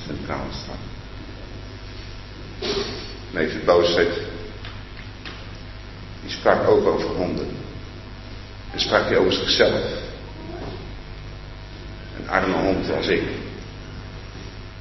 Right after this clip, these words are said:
Een mens wordt vergeleken met een hond.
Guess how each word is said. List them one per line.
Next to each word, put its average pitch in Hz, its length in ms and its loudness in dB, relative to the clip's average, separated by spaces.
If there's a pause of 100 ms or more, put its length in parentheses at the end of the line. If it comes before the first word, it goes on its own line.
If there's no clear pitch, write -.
(2500)
Een 82 120 -2
mens 95 360 4
wordt 78 180 -2
vergeleken 85 540 2
met 76 100 -2
een 73 140 -4
hond. 78 260 -6